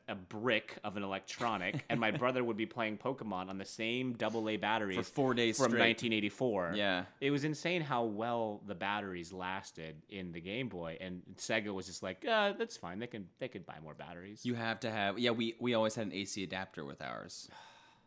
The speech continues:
Speaker 2: I didn't
Speaker 1: It
Speaker 2: think
Speaker 1: was,
Speaker 2: about battery
Speaker 1: uh,
Speaker 2: life back
Speaker 1: what
Speaker 2: then.
Speaker 1: movie? Surf Ninjas. It was Surf Ninjas that promoted the
Speaker 2: The
Speaker 1: Game
Speaker 2: Game
Speaker 1: Gear
Speaker 2: Gear.
Speaker 1: because the
Speaker 2: That's
Speaker 1: little
Speaker 2: right.
Speaker 1: brother could see into the future
Speaker 2: Yep.
Speaker 1: using his Game Gear.
Speaker 2: Oh,
Speaker 1: Man, we were
Speaker 2: man.
Speaker 1: lied to as children.
Speaker 2: Gosh.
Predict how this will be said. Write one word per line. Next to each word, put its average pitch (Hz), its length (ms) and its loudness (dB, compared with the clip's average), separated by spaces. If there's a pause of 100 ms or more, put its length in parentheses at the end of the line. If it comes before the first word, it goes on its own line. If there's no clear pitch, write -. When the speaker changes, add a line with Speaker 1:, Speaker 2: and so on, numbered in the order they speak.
(300)
Speaker 2:
I 120 80 0
didn't 143 160 4
Speaker 1:
It - 20 2
Speaker 2:
think 151 140 4
Speaker 1:
was, 170 160 6
Speaker 2:
about 180 80 8
battery 175 100 8
Speaker 1:
uh, 170 140 6
Speaker 2:
life 160 80 2
back - 80 -2
Speaker 1:
what 185 100 8
Speaker 2:
then. 170 80 4
Speaker 1:
movie? 180 300 2 (100)
Surf 233 320 6
Ninjas. 95 480 2
It 131 100 0
was 147 220 2
Surf 202 300 2
Ninjas 107 500 4 (300)
that 120 260 2
promoted 143 540 2
the 143 80 -2
Speaker 2:
The 131 80 2
Speaker 1:
Game 156 80 6 (160)
Speaker 2:
Game 143 60 8
Speaker 1:
Gear 127 280 8
Speaker 2:
Gear. 82 80 0
Speaker 1:
because 135 320 0
the 117 60 0
Speaker 2:
That's 127 120 4
Speaker 1:
little 151 240 6
Speaker 2:
right. 120 80 0
Speaker 1:
brother 151 280 4
could 127 260 -4
see 139 300 2
into 135 160 2
the 123 120 -4
future 143 440 2
Speaker 2:
Yep. 117 160 6
Speaker 1:
using 120 180 6
his 120 120 -4
Game 151 300 -2
Gear. 110 280 0
Speaker 2:
Oh, - 20 -10 (480)
Speaker 1:
Man, 269 300 10
we 208 80 8
were 170 160 8
Speaker 2:
man. 143 80 4
Speaker 1:
lied 127 300 10
to 127 200 4
as 104 140 0
children. 90 680 -2
Speaker 2:
Gosh. - 480 -12